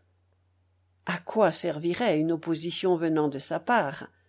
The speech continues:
À transformer la révolte sourde d'Élisabeth en lutte ouverte ?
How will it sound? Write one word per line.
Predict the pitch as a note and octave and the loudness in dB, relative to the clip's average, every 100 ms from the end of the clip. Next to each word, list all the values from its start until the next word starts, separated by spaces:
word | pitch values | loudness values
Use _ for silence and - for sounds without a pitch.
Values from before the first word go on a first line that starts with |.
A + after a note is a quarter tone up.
| _ _ _ _ _ | _ _ _ _ _
À | - D#3+ | -4 -4
transformer | - F3 F#3 - F#3 E3 E3 A3 | -4 -2 -2 2 0 4 2 4
la | B3 | 2
révolte | F#3+ F#3 E3+ E3 E3 D#3 | 2 2 2 0 -2 -6
sourde | - - D#3 D3 D3+ | -4 -2 0 0 -2
d'Élisabeth | D#3 A3 A#3 A3 F#3 F3+ G3+ - A#3+ - _ | 0 0 0 0 4 6 4 0 -6 -10 _
en | - A3 | 0 2
lutte | A#3+ B3+ - | 2 0 -2
ouverte ? | - E4 C#3 - - - | 0 2 2 0 -6 -20